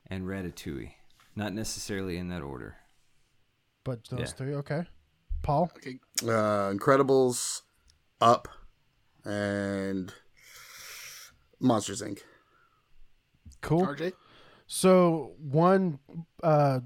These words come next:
Speaker 2: Will and Joe already know this 'cause Joe's making me a fucking pedal, but Wall-E, <laughs> um, Monsters, Inc, and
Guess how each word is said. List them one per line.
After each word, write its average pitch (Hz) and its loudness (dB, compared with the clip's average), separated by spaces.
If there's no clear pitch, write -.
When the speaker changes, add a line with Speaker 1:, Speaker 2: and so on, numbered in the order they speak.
Speaker 2:
Will 156 8
and 131 2
Joe 143 2
already 135 0
know 117 -6
this 127 -8
'cause 143 -6
Joe's 143 2
making 143 0
me 135 -2
a 120 -4
fucking 123 -4
pedal, 131 -4
but 143 -2
Wall-E, 139 2
<laughs> 233 8
um, 180 4
Monsters, 165 4
Inc, 180 2
and 160 4